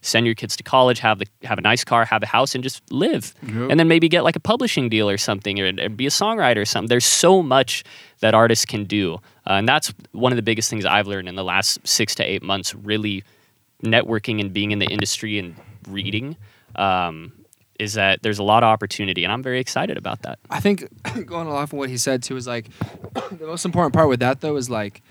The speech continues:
Speaker 3: you gotta know exactly what you want. You gotta have clarity,
Speaker 2: Yeah.
Speaker 3: you know? And I think a lot of times, too, it could take a few years to get that,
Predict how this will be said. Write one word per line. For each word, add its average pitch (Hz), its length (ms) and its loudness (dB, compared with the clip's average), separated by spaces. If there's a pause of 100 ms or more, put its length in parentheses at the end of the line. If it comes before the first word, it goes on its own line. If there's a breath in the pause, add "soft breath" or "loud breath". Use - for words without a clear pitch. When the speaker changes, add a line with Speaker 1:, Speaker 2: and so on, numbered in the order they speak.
(320 loud breath)
Speaker 3:
you 127 120 -2
gotta 135 180 4
know 123 160 4
exactly 117 360 0
what 107 140 -2
you 107 80 -4
want. 101 300 -6
You 120 80 -4
gotta 127 160 2
have 117 160 -4
clarity, 110 580 0
Speaker 2:
Yeah. 110 260 -4
Speaker 3:
you 117 120 -2
know? 113 160 2
And 120 180 -2
I 110 140 0
think 139 160 0
a 135 40 0
lot 131 200 4
of 131 80 -2
times, 127 260 0
too, 131 260 2 (480 loud breath)
it 123 100 -10
could 135 100 -6
take 131 240 -2 (180)
a 120 120 -4
few 135 140 -4
years 131 380 2
to 123 120 -4
get 123 160 -2
that, 110 220 -2